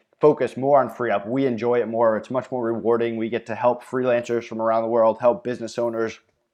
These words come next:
grow around the world. Um, to us, we like that more. So we've, Connor and I have been transitioning out of Portlight slowly, and, uh, by the end of this year, we should be fully out of it. Um, the business continues to run, and yeah, our focus is really on Free Up going forward.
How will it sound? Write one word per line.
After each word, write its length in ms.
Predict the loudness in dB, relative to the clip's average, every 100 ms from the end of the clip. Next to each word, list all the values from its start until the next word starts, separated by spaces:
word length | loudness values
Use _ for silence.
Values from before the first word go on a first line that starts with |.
| _ _
grow 420 | 6 8 8 2 -2
around 340 | -2 0 0
the 60 | 0
world. 360 | 6 6 6 0 -20 _
Um, 440 | 0 0 0 -8 _
to 100 | 0
us, 360 | 4 6 4 2
we 100 | 0
like 240 | 2 2
that 220 | 2 2 2
more. 340 | 0 0 -2 -14 _
So 300 | _ 6 6
we've, 360 | 4 2 2 0 -14 -20 _
Connor 220 | -4 0 4
and 80 |
I 120 | 4 4
have 100 | 2
been 140 | -2
transitioning 640 | -2 -4 -2 -4 -4 -4 -2
out 180 | 2
of 220 | 2 0 -2
Portlight 420 | -4 0 -2 -2
slowly, 540 | -4 -2 0 0 -2
and, 200 | -4 -6 -12 _ -4
uh, 160 | -2
by 200 | 2 4
the 120 | 6 4
end 100 | 0
of 60 |
this 160 | -2 -2
year, 180 | 0 0
we 140 | -2
should 200 | -6 -6
be 80 | -8
fully 380 | -4 -2 2 2
out 160 | 2
of 80 | 4
it. 220 | 2 0 -10 _ -2
Um, 180 | 0 0
the 80 |
business 320 | 0 -2 -4 -6
continues 460 | -8 -4 -4 -4
to 100 | -4
run, 340 | 2 4 4 2
and 240 | -4 -8 -12 _ 2
yeah, 180 | 4 6
our 140 | 4
focus 340 | 2 0 2
is 120 | 0 2
really 240 | 4 4
on 140 | 4
Free 240 | -2 0 2
Up 140 | 2
going 220 | 2 0
forward. 360 | 0 2 2 0